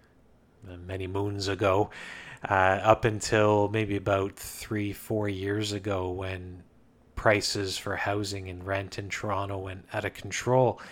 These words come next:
and people started looking elsewhere, and they, they realized, "Oh, well, yeah, yeah, the one side of Hamilton has factories." If you're not familiar, it's like the Pittsburgh of Canada. It's the steel town.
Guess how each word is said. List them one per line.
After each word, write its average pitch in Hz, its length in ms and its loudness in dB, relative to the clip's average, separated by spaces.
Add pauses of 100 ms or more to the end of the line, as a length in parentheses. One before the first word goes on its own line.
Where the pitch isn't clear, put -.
(400)
and 98 140 -4
people 120 200 2
started 110 400 4
looking 107 400 0
elsewhere, 104 540 2
and 95 160 -2
they, 101 200 -4 (180)
they 107 100 -2
realized, 101 540 2
"Oh, 131 300 2 (760)
well, 117 140 4
yeah, 123 220 6
yeah, 127 240 6
the 101 120 0
one 123 220 2
side 117 300 4
of 104 80 2
Hamilton 113 480 2
has 98 200 -2
factories." 127 840 -2 (500)
If - 80 -8
you're 104 80 0
not 104 160 4
familiar, 107 480 0
it's 101 320 -4
like 98 240 -2
the 95 240 -8
Pittsburgh 95 640 -4
of 95 160 -12
Canada. 117 400 -2
It's - 180 -10
the 101 80 -6
steel 135 380 0
town. 95 340 -10